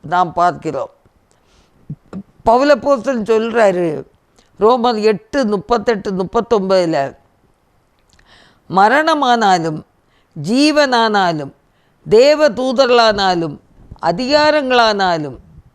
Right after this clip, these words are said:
வல்லமைகளானாலும் நிகழ்காரியங்களானாலும் வருங்காரியங்களானாலும் உயர்வானாலும் தாழ்வானாலும் வேறொன் சிருஷ்டியானாலும்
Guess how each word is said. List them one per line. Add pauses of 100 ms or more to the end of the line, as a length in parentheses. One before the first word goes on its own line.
(960)
வல்லமைகளானாலும் (580)
நிகழ்காரியங்களானாலும் (540)
வருங்காரியங்களானாலும் (540)
உயர்வானாலும் (460)
தாழ்வானாலும் (440)
வேறொன் (480)
சிருஷ்டியானாலும்